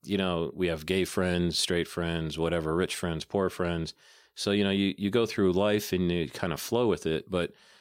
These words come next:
you know, some people, you know, they can compartmentalize to such an extent where they can literally get along with, you know, soldiers, for example, or, you know, Marines or airmen. You know, they always talk about, "Well, there's no race, you know, when you're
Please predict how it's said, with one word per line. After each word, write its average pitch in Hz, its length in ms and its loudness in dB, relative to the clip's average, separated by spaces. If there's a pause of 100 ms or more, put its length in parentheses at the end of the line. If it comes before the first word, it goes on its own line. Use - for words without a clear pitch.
(140)
you 90 100 -2
know, 90 140 0
some 120 240 2
people, 95 520 0 (100)
you 92 100 0
know, 87 320 -2
they 87 160 -2
can 85 220 -4
compartmentalize 98 680 0
to - 120 -4
such - 340 0
an 139 60 -4
extent 127 460 0
where 90 80 0
they 92 100 0
can 95 180 -2
literally 107 400 2
get 98 200 0
along 85 640 0
with, 71 440 -6 (240)
you 90 80 -2
know, 85 380 0
soldiers, 95 500 2
for - 160 -4
example, 80 460 -4
or, 82 220 0
you 85 80 -6
know, 80 140 -4
Marines 87 500 0
or 80 120 0
airmen. 90 440 0 (260)
You 110 60 2
know, 98 80 4
they 104 100 4
always 101 180 2
talk 85 220 0
about, 82 160 0
"Well, 87 100 0
there's 98 140 0
no 110 120 2
race, 92 460 2
you 87 60 0
know, 85 100 0
when 80 100 0
you're 76 240 -2